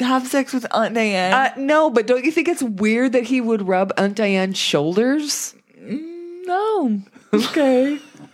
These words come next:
Speaker 2: <laughs> Go ahead.
Speaker 1: Not if she was, I don't know.
Speaker 2: Okay, well, let Uncle Don rub
Speaker 1: It's
Speaker 2: your
Speaker 1: only weird if
Speaker 2: shoulders.
Speaker 1: you make it. Oh, who?
Speaker 2: <laughs> Uncle Don. <laughs>
Speaker 1: Uncle Don?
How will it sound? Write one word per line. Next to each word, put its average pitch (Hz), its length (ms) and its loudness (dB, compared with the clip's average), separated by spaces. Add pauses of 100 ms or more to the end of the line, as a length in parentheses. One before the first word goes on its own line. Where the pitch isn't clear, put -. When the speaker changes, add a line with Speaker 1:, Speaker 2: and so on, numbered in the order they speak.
(120)
Speaker 2:
<laughs> 180 160 -4
Go 208 160 0
ahead. 277 480 4
Speaker 1:
Not 185 180 4
if 240 160 -2
she 240 120 0
was, - 380 -10 (840)
I 160 120 -4
don't 226 140 -2
know. 170 300 -2
Speaker 2:
Okay, 302 320 0
well, 226 280 2
let 208 220 2
Uncle 254 300 0
Don 240 340 -2
rub 269 120 0
Speaker 1:
It's 226 80 -2
Speaker 2:
your 254 100 2
Speaker 1:
only 285 220 2
weird 190 320 4
if 208 100 2
Speaker 2:
shoulders. 196 220 0
Speaker 1:
you 170 60 -6
make 170 280 -2
it. 131 320 -4 (200)
Oh, 180 200 0
who? 208 420 2 (960)
Speaker 2:
<laughs> - 120 -12
Uncle 156 260 0
Don. 143 420 0 (260)
<laughs> - 260 -4
Speaker 1:
Uncle 185 340 2
Don? 151 580 -2